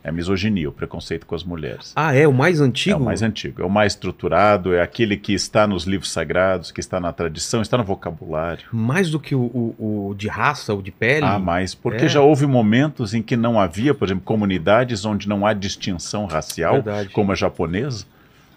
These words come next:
Speaker 2: E
Speaker 1: Não,
Speaker 2: mesmo
Speaker 1: tá,
Speaker 2: assim
Speaker 1: não
Speaker 2: havia um
Speaker 1: existem, há japoneses, eh, eh, diferentes uns dos outros, mas, eh, em comunidades onde não existem grandes oscilações de fenótipo, existe misoginia.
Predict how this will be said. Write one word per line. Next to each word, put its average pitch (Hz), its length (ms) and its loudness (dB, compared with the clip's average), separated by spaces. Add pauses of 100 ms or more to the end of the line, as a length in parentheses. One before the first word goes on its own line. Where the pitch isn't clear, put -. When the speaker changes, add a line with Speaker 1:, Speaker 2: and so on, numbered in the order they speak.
Speaker 2:
E 98 40 -2
Speaker 1:
Não, 92 100 4
Speaker 2:
mesmo 127 240 6
Speaker 1:
tá, 135 40 6
Speaker 2:
assim - 160 2
Speaker 1:
não 104 160 8
Speaker 2:
havia 110 260 6
um 98 40 6
Speaker 1:
existem, 92 540 4
há 80 120 2
japoneses, 80 880 -2
eh, - 20 -8 (440)
eh, - 20 -10
diferentes 80 560 -4
uns 82 100 -4
dos 80 200 -6
outros, 107 320 0
mas, 95 240 0 (340)
eh, 98 200 2
em 98 40 0
comunidades 123 580 4
onde 113 220 4
não 113 180 4
existem 104 560 2
grandes 110 680 6
oscilações 90 760 -2
de 85 80 -6
fenótipo, 92 880 -4 (180)
existe 90 380 -4
misoginia. 92 680 -4